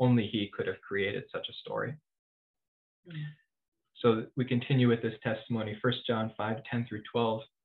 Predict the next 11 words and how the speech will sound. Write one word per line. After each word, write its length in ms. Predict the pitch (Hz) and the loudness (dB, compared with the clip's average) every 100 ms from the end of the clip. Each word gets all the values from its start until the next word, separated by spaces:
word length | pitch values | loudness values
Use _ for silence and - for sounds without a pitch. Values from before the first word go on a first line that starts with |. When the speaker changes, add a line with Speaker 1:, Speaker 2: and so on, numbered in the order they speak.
| _ _ _ _ | _ _ _ _
Speaker 1:
"The 80 | 123 | 4
one 280 | 120 131 147 | 6 8 10
who 160 | 151 131 | 8 6
believes 540 | 127 120 127 135 131 | 4 4 4 4 2
in 120 | 120 | 0
the 120 | 110 - | -4 -2
Son 160 | 120 113 | 2 2
of 180 | 110 | 0
God 320 | 110 113 117 123 | -2 0 2 0
has 200 | 123 117 | 0 -2
the 120 | - | -6